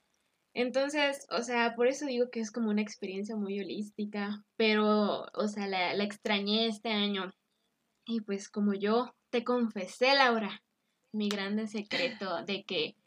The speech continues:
Speaker 1: o sea, al final sí fui a marchar, sí estuve bastante distante, pues, porque covid, ¿no? No me quiero
Speaker 2: Claro.
Speaker 1: contagiar,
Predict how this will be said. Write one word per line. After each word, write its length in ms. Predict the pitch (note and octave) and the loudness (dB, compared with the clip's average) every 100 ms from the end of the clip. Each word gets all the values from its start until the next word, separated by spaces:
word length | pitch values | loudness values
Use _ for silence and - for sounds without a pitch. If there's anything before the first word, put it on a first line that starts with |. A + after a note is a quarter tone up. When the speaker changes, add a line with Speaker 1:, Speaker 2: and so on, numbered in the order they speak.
| _ _ | _ _
Speaker 1:
o 100 | A3 | -4
sea, 140 | A#3 | 0
al 80 | B3 | 0
final 500 | A#3 A3+ A3+ A#3+ C4+ | 0 0 2 2 2
sí 220 | C4 B3 | -2 -6
fui 140 | A#3+ A#3 | -2 -2
a 80 | A3 | 0
marchar, 680 | G#3 G3+ - G#3+ G3 G#3+ | 0 -2 -4 -2 0 -2
sí 200 | - G#3+ | -2 -4
estuve 300 | G#3 G#3+ G3+ | -2 -2 -2
bastante 560 | F#3+ G3 - F#3+ G3 G3+ | -4 -8 -8 -8 -6 -6
distante, 600 | F#3 - F#3+ F#3+ G3+ F#3+ | -8 -12 -10 -8 -8 -10
pues, 200 | F3 - | -12 -14
porque 320 | - F3 D#3+ | -14 -14 -14
covid, 380 | - F3+ F3 F#3 _ - | -12 -10 -10 -12 _ -16
¿no? 220 | E3+ G#3 - | -12 -12 -12
No 120 | F3 | -12
me 140 | F3 F3 | -12 -12
quiero 440 | F3 E3+ E3 E3+ _ _ _ - | -8 -6 -6 -10 _ _ _ -14
Speaker 2:
Claro. 440 | - G#3+ G3+ G3+ G#3+ | -2 -2 -2 -8 -8
Speaker 1:
contagiar, 340 | E3+ F3+ G#3 | -4 -4 -4